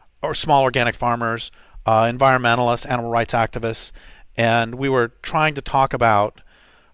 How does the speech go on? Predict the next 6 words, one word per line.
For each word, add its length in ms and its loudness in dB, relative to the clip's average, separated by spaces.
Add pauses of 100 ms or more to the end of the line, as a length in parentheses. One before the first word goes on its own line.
(180)
um, 580 -6 (960)
how 180 0
to 80 0
make 280 0 (320)
things 260 -4
better. 520 -2